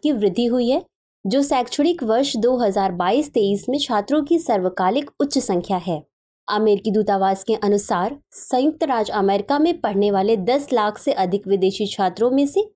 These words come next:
पच्चीस प्रतिशत से अधिक भारतीय छात्र हैं। भारतीय स्नातक छात्रों की संख्या तिरसठ प्रतिशत से बढ़कर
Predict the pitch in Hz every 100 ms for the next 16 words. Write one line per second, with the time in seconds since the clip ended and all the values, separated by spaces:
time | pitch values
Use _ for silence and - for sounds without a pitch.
0 | - 220 269 339 - 240 214 226 220 -
1 | 311 - - 247 190 190 190 - 269 277
2 | 202 170 165 160 - _ _ _ 190 214
3 | 208 202 247 233 - 214 202 254 - 226
4 | 196 196 196 220 269 285 277 190 262 -
5 | _ _ _ 262 247 - 339 - 233 -
6 | 208 202 226 185 240 277 202